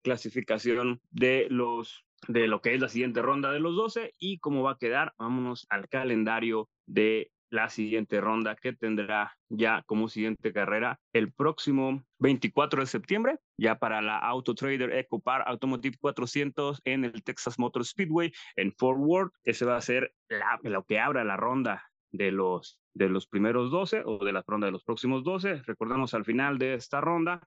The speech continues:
pues van a quedar solamente, eh, ocho clasificados y de ahí, pues ya serán los últimos cuatro y así sucesivamente les estaremos diciendo cómo van. Pero bueno, por lo pronto esos son los pilotos que sobrevivieron.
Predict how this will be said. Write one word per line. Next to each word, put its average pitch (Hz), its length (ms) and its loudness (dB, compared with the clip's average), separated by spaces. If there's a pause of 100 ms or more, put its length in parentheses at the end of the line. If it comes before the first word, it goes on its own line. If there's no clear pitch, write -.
(100)
pues 117 120 0
van 127 140 2
a 127 60 -2
quedar 123 280 -2
solamente, 135 720 -2 (240)
eh, 107 380 0
ocho 170 320 2
clasificados 156 840 -2
y 147 380 0
de 113 140 2
ahí, 120 360 0 (300)
pues 98 140 2
ya 107 220 4 (100)
serán 107 340 0
los 101 160 -2
últimos 117 720 -2 (120)
cuatro 143 600 2 (280)
y 110 100 4
así 117 300 2
sucesivamente 110 720 0
les 101 140 -2
estaremos 101 400 -2
diciendo 107 440 0 (140)
cómo 123 300 4
van. 107 260 2 (180)
Pero 107 220 4
bueno, 107 220 2
por 107 120 -4
lo 113 60 0
pronto 147 260 -2
esos 139 200 -4
son 156 180 -2
los 147 140 -4
pilotos 143 420 -2
que 160 80 -2
sobrevivieron. 180 720 -2